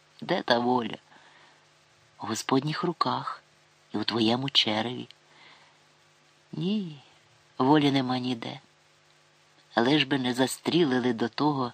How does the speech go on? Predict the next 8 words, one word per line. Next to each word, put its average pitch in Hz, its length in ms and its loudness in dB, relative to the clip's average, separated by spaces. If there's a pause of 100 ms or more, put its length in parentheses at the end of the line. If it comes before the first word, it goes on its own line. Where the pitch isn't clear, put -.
(380)
як - 180 -2
вчиню 127 340 0
дитину. 123 460 -10 (1300)
І 117 100 -2
аби 113 240 2
не 117 140 2
вивезли 139 500 2
черевату, 117 720 -4